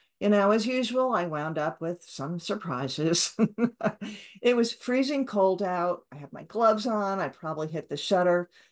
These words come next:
and didn't even know it. So I got home and I had this image and I thought, "Wow, that's different, but I kinda like it." All right, let's move on to water, 'cause we can't have a conversation about motion photography without talking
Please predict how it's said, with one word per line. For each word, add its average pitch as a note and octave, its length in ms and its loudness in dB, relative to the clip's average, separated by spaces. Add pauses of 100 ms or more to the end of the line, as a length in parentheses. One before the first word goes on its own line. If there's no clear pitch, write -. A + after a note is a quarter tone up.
(140)
and D3+ 340 -4
didn't D#3 240 2
even C#3+ 300 -4
know C#3 240 -4
it. - 160 -8
So D3 160 -8
I C#3+ 60 -6
got D#3 280 -2
home D#3+ 320 0
and C#3 140 -6
I C3+ 40 -6
had D3 240 -6
this D#3+ 220 -4
image C3+ 380 -6
and C#3+ 80 -8
I C#3+ 80 -8
thought, C#3+ 240 -6
"Wow, D#3 360 -6
that's - 220 -10
different, D3+ 400 -6 (500)
but E3 100 -4
I F3 60 -2
kinda D#3 300 -2
like G3 280 0
it." - 180 -10 (1900)
All A3 160 6
right, D#3+ 220 4
let's A#3 500 2
move G3+ 240 6
on E3+ 220 0
to E3+ 100 -6
water, D3 360 0
'cause E3+ 240 -10
we D4+ 100 -4
can't - 360 -6
have E3+ 280 0
a D#3 80 -2
conversation D3+ 880 -4
about C#3+ 260 -4
motion D#3+ 480 -4
photography D3 840 -4
without D3 480 -2
talking D3 520 -4